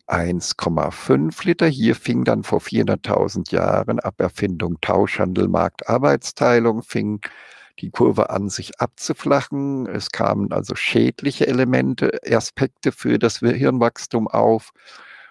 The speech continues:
Und jetzt, äh, vor vierzigtausend Jahren kippte die Kurve, also vor null Komma null vier Millionen Jahren, vor vierzigtausend Jahren kippte angeblich die Kurve und wir haben jetzt ho-,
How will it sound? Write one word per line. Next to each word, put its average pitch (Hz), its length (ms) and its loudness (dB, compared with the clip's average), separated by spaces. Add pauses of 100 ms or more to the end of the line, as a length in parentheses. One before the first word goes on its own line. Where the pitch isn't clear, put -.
(100)
Und 104 160 -4
jetzt, - 580 -2
äh, 67 200 0
vor - 180 -2
vierzigtausend 104 760 0
Jahren 92 360 0
kippte - 340 -6
die 160 140 -2
Kurve, 151 400 0
also 92 260 -4
vor 85 180 -2
null 101 240 -2
Komma 92 300 -2
null 95 320 0
vier 95 380 -4
Millionen 92 640 0
Jahren, 110 560 2
vor 101 200 2
vierzigtausend 104 840 0
Jahren 120 340 2
kippte - 360 -2
angeblich 120 540 -2
die - 100 -8
Kurve 117 380 2
und 95 160 0
wir 92 120 2
haben 95 140 -2
jetzt - 400 -4 (640)
ho-, - 640 -2